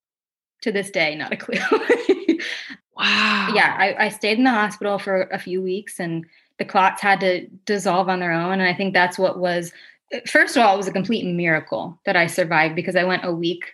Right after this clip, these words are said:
Speaker 1: misdiagnosed, and most people don't survive a day with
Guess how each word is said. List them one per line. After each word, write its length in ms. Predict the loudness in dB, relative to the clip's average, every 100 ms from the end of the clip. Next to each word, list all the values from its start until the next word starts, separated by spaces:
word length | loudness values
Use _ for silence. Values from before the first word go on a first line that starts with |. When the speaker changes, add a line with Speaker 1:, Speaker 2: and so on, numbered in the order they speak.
| -8
Speaker 1:
misdiagnosed, 880 | -6 0 2 2 0 -2 -4 -10 -16 _ _ _ _ 0
and 280 | 2 4 4
most 220 | 4 2
people 260 | -2 0
don't 220 | 0 -2 -2
survive 520 | -2 0 0 0 -2
a 60 |
day 560 | -6 -4 -2 2 2 0 -4 _
with 260 | -2 -2